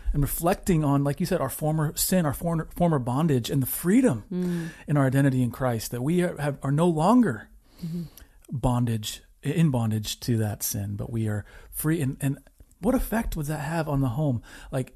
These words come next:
Speaker 1: i-, and the, one thing, Selena, you always remind me about is that we are modeling repentance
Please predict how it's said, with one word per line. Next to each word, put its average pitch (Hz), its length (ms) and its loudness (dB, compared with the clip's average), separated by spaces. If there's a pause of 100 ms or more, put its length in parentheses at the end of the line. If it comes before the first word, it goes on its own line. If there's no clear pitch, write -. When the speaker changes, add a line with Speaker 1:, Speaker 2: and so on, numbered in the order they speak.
Speaker 1:
i-, 160 180 -12
and 147 120 -2
the, 143 220 -2 (200)
one 160 160 0
thing, 165 140 0
Selena, 135 360 2 (180)
you 151 180 -2
always 127 260 2
remind 127 280 2
me 170 100 2
about 127 220 0
is 110 80 -4
that 120 100 -6
we 147 200 -2
are 160 200 -2 (540)
modeling 147 520 2
repentance 107 680 -2